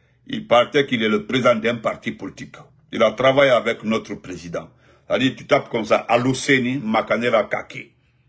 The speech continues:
C'est-à-dire, il est le président du parti. Euh, j'ai oublié, je connais pas son parti même. Donc, il a, il a été ministre du président Alpha Condé. Il a été ministre du président Alpha Condé. Et il a été limogé par faute lourde.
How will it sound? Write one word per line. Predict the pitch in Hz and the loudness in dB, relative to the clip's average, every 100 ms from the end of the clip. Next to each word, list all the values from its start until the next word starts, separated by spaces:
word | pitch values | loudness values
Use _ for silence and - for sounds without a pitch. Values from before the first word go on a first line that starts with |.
| _ | _
C'est-à-dire, | - 117 135 | -6 -2 0
il | 113 113 | 0 -2
est | |
le | 123 113 | -2 0
président | 135 123 | 0 0
du | 107 | 0
parti. | 110 107 117 - | 0 0 -4 0
Euh, | 127 - 107 | 0 -4 -6
j'ai | 113 | -2
oublié, | 135 143 151 | 0 0 -2
je | 113 | -2
connais | 113 135 | 0 0
pas | 113 151 | 2 2
son | 120 | 0
parti | 92 101 - 110 | -4 -4 -6 -10
même. | 95 85 _ _ _ _ - | -12 -14 _ _ _ _ -4
Donc, | - 139 143 | 0 2 2
il | 123 | 2
a, | 113 | 4
il | 123 | 4
a | 127 | 2
été | 127 151 | 2 0
ministre | 143 160 - 131 | -2 -2 -2 -4
du | 117 | -4
président | 120 123 110 | -2 2 2
Alpha | 104 101 | 0 -4
Condé. | 95 98 92 87 _ _ _ | -6 -10 -10 -14 _ _ _
Il | - 95 | -10 -8
a | |
été | 98 101 | -6 -8
ministre | 98 123 107 | -8 -8 -10
du | |
président | - 104 101 90 | -10 -6 -4 -4
Alpha | 87 87 | -4 -8
Condé. | - 82 110 165 - _ - _ _ _ | -8 -8 -8 -8 -12 _ -20 _ _ _
Et | 107 131 - - _ _ _ _ - | 0 0 0 -6 _ _ _ _ -4
il | 110 | 2
a | 113 | 2
été | 107 143 | 2 -2
limogé | 117 123 123 120 - 123 | 0 0 0 0 0 -2
par | - 95 | -4 -6
faute | - 143 131 107 | -2 -2 -2 -4
lourde. | 104 104 - | -8 -8 -10